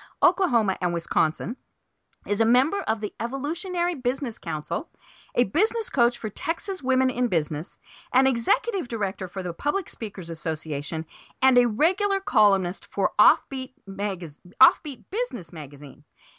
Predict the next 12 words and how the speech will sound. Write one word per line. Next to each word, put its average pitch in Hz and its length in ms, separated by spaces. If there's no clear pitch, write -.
She - 160
lives 240 220
in 214 100
Texas - 560
with 254 180
her 247 140
dog, 196 420
Peyton. 156 420
So 381 240
again, 392 220
Candy, 240 400
welcome. 190 880